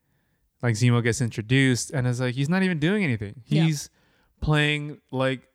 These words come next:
Speaker 1: the biggest psychological warfare game.
Speaker 2: He's Charles Manson.
Speaker 1: Yeah, <laughs> like,
Speaker 2: <laughs> Yeah.
Speaker 1: he is, like, he's, like, he's like, "I don't have to do, I don't have to do anything."
Speaker 2: Yeah, it wasn't me.
Speaker 1: I just gotta, I just gotta
Speaker 2: It was
Speaker 1: imp-,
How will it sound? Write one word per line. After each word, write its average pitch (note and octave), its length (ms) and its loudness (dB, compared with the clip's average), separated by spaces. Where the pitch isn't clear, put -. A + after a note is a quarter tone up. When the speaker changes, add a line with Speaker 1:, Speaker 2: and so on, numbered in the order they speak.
Speaker 1:
the C3 160 0
biggest C3+ 560 0
psychological B2+ 840 0
warfare A2+ 540 0
game. G2+ 440 -8
Speaker 2:
He's C4+ 100 -8
Charles G#3+ 260 -2
Manson. F3+ 380 -14
Speaker 1:
Yeah, D#3 500 4
<laughs> - 60 -16
like, D#3+ 560 2
Speaker 2:
<laughs> B3+ 260 -4
Yeah. A3+ 200 -8
Speaker 1:
he E3+ 280 4
is, D3 160 4
like, C3+ 280 0
he's, D3 440 -4
like, C3+ 360 2
he's C#3 160 4
like, C3+ 80 2
"I B2 100 2
don't F#3+ 80 2
have F#3+ 120 0
to C#3+ 60 2
do, B2 240 2
I B2 140 -4
don't F#3 80 -2
have F#3+ 100 -6
to B2+ 60 -16
do B2 160 2
anything." C3+ 460 0
Speaker 2:
Yeah, G#3 260 -10
it G#3 80 -12
wasn't B3 180 -6
me. E4 300 -14
Speaker 1:
I D#3+ 280 0
just D#3+ 120 2
gotta, A2 360 0
I C3 100 -4
just C#3+ 120 -10
gotta A#2 220 0
Speaker 2:
It A2+ 60 -2
was C#3+ 80 0
Speaker 1:
imp-, C#3 200 0